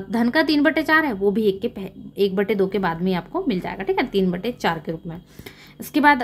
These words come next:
प्रश्न क्रमांक बारह, अगला प्रश्न है आपका प्रश्न क्रमांक बारह, चार गुणित चार गुणित चार को घातांकीय रूप देते हुए दो, आधार दो लेते हुए घातांकीय रूप लिखना है। आधार को दो लेना है,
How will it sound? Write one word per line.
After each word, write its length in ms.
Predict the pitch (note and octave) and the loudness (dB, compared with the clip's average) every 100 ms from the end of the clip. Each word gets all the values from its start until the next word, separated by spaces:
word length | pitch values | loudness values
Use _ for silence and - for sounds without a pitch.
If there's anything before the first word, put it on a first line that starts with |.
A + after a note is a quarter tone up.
| - | -4
प्रश्न 240 | B3 B3 | -6 -2
क्रमांक 260 | A#3 A#3+ A#3 | 0 2 4
बारह, 180 | A3 G#3 - _ _ | 2 2 -4 _ _
अगला 140 | C4+ E4+ | 2 4
प्रश्न 280 | F4+ D#4+ | 4 2
है 80 | F4 | 4
आपका 260 | E4 D#4 D#4 | 4 4 0
प्रश्न 260 | D#4 - | 0 -4
क्रमांक 280 | C4 C4+ C4+ | 0 2 2
बारह, 260 | A#3+ G#3+ A#3+ C4+ | 4 4 4 0
चार 340 | - C#4 D4 | 0 6 6
गुणित 300 | D#4 C#4+ C#4+ C#4+ | 6 4 2 0
चार 260 | - A#3+ B3 | 0 4 4
गुणित 300 | A#3+ A#3 A#3+ - | 2 0 -2 -2
चार 220 | G#3+ F3+ | -2 -2
को 140 | G3 | -2
घातांकीय 600 | A3+ G3+ F#3+ F#3+ F#3 A#3 | -2 -4 -4 -4 -2 -2
रूप 160 | B3 G3+ | 0 -2
देते 280 | F3+ F#3+ - | 0 -2 0
हुए 100 | G3 | -2
दो, 440 | G3 C4+ D4 D#3+ - - - - - | 4 4 4 -2 -10 -12 -20 -12 2
आधार 320 | A3 C4 C#4+ | 6 6 6
दो 200 | A#3 C#4 | 4 4
लेते 300 | D4+ C#4+ A#3+ | 4 4 2
हुए 140 | C4 C4 | 4 4
घातांकीय 440 | B3 F#3+ G3+ G3+ | 2 0 0 2
रूप 140 | A#3 | 0
लिखना 240 | E3+ D#3 E3+ | -4 -6 -4
है। 80 | F3 | -2
आधार 200 | G3 B3 | 0 0
को 100 | C#4 | 2
दो 160 | A#3+ C4+ | 2 4
लेना 200 | C4 | 4
है, 120 | B3+ | 2